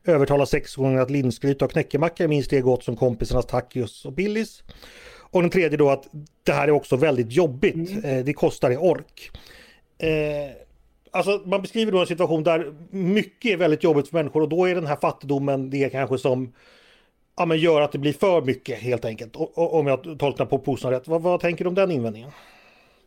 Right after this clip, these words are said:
Speaker 2: Det mest, eh, relevanta där är väl svårigheten med att få barnen att tycka att det är gott.
Speaker 1: Mm.
Speaker 2: Eh, därför att snabbmat och, eh, färdigmat är ju per-, mer lockande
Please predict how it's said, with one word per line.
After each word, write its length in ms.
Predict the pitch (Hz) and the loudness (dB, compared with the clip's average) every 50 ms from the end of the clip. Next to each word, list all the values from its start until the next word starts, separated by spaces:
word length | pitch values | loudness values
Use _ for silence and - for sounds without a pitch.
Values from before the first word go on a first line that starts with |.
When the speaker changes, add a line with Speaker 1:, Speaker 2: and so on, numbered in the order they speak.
| _ _ _ _ _ _ _ _ _ _ _ _ _ _ _ _ _ _ _ _ _ _ _ _ _ _ | _ _ _ _ _ _ _ _ _ _ _ _ _ _ _ _ _ _ _ _ _ _ _ _ _ _
Speaker 2:
Det 100 | - 220 | 2 2
mest, 520 | 214 247 269 262 - - - - _ - 277 | 4 4 2 0 -4 -8 -14 -16 _ -2 0
eh, 800 | 269 254 247 240 233 233 220 214 214 214 208 202 202 202 202 - - - _ _ _ _ _ _ _ _ | 2 2 2 2 2 4 4 4 2 2 2 2 2 2 0 -2 -6 -10 _ _ _ _ _ _ _ _
relevanta 560 | - 226 226 135 131 135 214 226 240 233 - 247 | 0 2 2 2 2 2 2 0 0 0 0 2
där 220 | 196 185 180 180 | 2 4 4 4
är 120 | 185 180 | 4 2
väl 120 | 180 185 175 | 2 0 -2
svårigheten 540 | - - 233 208 185 175 170 160 160 170 165 | -4 -2 0 2 2 2 2 0 -2 -2 -4
med 80 | 170 170 | -4 -4
att 100 | 160 - | -4 -4
få 100 | 175 160 | -4 -4
barnen 420 | 156 160 160 156 156 156 151 151 | -2 -2 -2 -2 -4 -4 -4 -4
att 140 | 151 151 - | -6 -6 -6
tycka 380 | 170 151 - - 165 156 151 | -8 -10 -8 -6 -4 -4 -4
att 280 | - - 120 156 - - - | -4 -6 -8 -8 -10 -8 -8
det 60 | 170 | -6
är 80 | 160 160 | -6 -2
gott. 300 | 175 226 175 - - - _ _ _ - _ _ _ _ _ _ _ _ _ _ _ _ _ _ _ _ _ _ _ | -2 -2 -2 -2 -6 -10 _ _ _ -20 _ _ _ _ _ _ _ _ _ _ _ _ _ _ _ _ _ _ _
Speaker 1:
Mm. 180 | - 160 147 151 | -2 -2 -2 0
Speaker 2:
Eh, 520 | 180 196 190 185 185 185 180 180 175 175 | 0 2 2 2 2 2 2 2 0 0
därför 240 | 190 202 196 - 202 | 0 0 0 0 -2
att 120 | 185 - | -2 -2
snabbmat 680 | - - 214 196 185 170 170 196 208 208 202 196 - - | -2 -2 -2 0 -2 -2 0 2 2 2 2 0 -2 -2
och, 440 | 175 196 180 180 175 - _ _ 196 | 0 2 2 0 -2 -4 _ _ -2
eh, 600 | 185 170 170 170 165 165 165 165 160 160 151 110 104 - - _ _ 65 - _ _ _ _ _ _ | 0 0 2 2 2 2 2 2 0 0 -2 -6 -10 -14 -18 _ _ -20 -20 _ _ _ _ _ _
färdigmat 680 | - 202 180 160 165 165 175 185 190 190 180 185 - _ - | 0 0 0 0 0 0 2 2 2 2 0 -2 -8 _ -6
är 220 | 185 190 180 170 | -4 -2 0 0
ju 280 | 165 165 165 165 160 156 156 156 160 170 - - 120 110 - _ _ _ _ _ _ _ _ _ _ _ _ _ | 0 0 0 -2 -4 -6 -8 -10 -12 -14 -14 -16 -20 -20 -20 _ _ _ _ _ _ _ _ _ _ _ _ _
per-, 220 | - 190 180 - 180 | -2 -2 -2 0 0
mer 260 | 185 196 175 165 165 | 0 0 0 0 2
lockande 640 | 180 208 196 - - _ - 220 208 202 196 185 190 | 0 0 -2 -2 -6 _ -2 -2 0 0 0 0 2